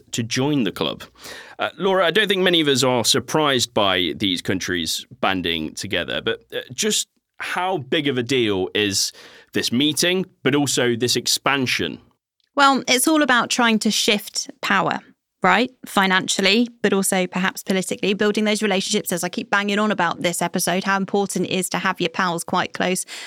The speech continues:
Speaker 2: and maybe your enemies even a little bit closer. So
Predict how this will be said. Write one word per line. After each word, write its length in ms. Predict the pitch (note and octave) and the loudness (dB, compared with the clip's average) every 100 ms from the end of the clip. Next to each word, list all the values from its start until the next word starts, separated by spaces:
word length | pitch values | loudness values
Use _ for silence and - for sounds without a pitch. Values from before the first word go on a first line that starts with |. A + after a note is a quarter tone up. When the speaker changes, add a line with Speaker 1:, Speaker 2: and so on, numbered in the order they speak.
| - | -4
Speaker 2:
and 100 | G#3+ | 0
maybe 220 | A3 G#3+ | 2 2
your 140 | G3 G3 | 2 2
enemies 400 | F#3+ F#3+ F#3 G3 | 2 0 0 0
even 360 | F#3+ F#3 F3+ - - - - | 0 0 -2 -6 -16 -12 -2
a 100 | G3 | 2
little 220 | G3 - | 2 0
bit 200 | - - | -2 -2
closer. 460 | - G#3 G#3 - F3+ | 0 0 0 -2 -2
So 360 | - F#3+ F#3+ | 0 0 0